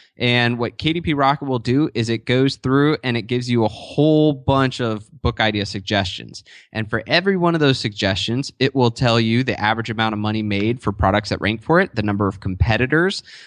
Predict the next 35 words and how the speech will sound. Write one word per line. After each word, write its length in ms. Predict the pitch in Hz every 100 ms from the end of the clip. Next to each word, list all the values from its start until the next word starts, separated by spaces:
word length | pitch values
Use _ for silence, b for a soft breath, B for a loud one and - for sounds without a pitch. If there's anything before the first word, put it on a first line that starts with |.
| B
um, 340 | 113 110 107
Google 300 | 98 117 123
searches 340 | 123 123 113 113
per 160 | -
month 340 | 107 107 113 -
for 300 | - 117 113
that 160 | 110
particular 400 | - 101 107 107
term. 400 | 101 - 127 147 165 B B
And 340 | - 107 107 107
my 320 | 107 107 101
favorite 500 | - 165 143 113 135 - B B
are 400 | 107 104 107 - _
brand 400 | 123 139 147 135
new 300 | 117 110 107 -
estimated 640 | 123 - - 120 107 104 - 117
Amazon 420 | 135 139 110 101
searches 380 | - 95 - 87
per 160 | -
month. 400 | 85 92 120 - - -
Uh, 320 | 104 95 95
so 180 | 95 107
you 160 | 110
can 140 | 147 202
actually 300 | 233 - 180
tell 520 | - 180 180 160 160 b b
how 160 | b 143
many 160 | 180 170
people 340 | 160 - 151
per 160 | - 135
month 260 | 123 120
are, 220 | 117 113 -
are 380 | 113 110 113 -
on 220 | 139 170
average 400 | 139 107 113 -